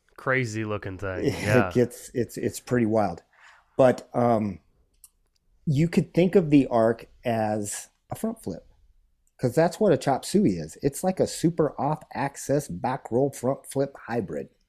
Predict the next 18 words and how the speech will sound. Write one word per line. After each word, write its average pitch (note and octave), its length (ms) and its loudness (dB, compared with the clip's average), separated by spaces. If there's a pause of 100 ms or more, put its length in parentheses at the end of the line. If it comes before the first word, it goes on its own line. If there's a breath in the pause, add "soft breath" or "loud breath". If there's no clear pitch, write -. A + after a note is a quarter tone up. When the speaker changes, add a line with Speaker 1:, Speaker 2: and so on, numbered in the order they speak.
(1080 loud breath)
Speaker 2:
So C#3 380 6
when C#3 240 4
you F3 100 4
come E3 220 4
in C3+ 120 6
to B2 80 2
do G#2+ 440 0
a C#3 40 -6
front - 260 2
flip, - 240 -8 (180)
like G2+ 180 -8
I, A#2 100 0
you A2 460 0
were A#2 80 4
saying A#2+ 300 4
that A#2 240 0
you B2+ 280 6
have A#2+ 380 4